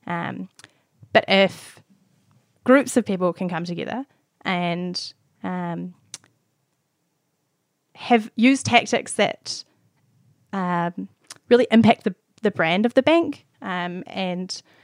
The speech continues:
start to worry them about the things that they care about, which are money and reputation.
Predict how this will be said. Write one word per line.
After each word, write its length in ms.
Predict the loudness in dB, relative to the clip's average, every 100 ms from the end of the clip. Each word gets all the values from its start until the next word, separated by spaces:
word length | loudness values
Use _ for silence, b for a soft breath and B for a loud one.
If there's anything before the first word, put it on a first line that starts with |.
| b b
start 440 | _ 2 4 4 0
to 320 | -12 -4 -2
worry 280 | 4 4 4
them 280 | 2 -2 -2
about 340 | -2 -2 -4
the 100 | -8
things 260 | -6 -6 -4
that 140 | -6
they 140 | -4 -6
care 220 | -4 -4
about, 220 | -4 -4
which 200 | -4 -2
are 60 | -2
money 360 | 0 -2 -2 -4
and 100 | -6
reputation. 800 | -8 -10 -6 -8 -4 -4 -4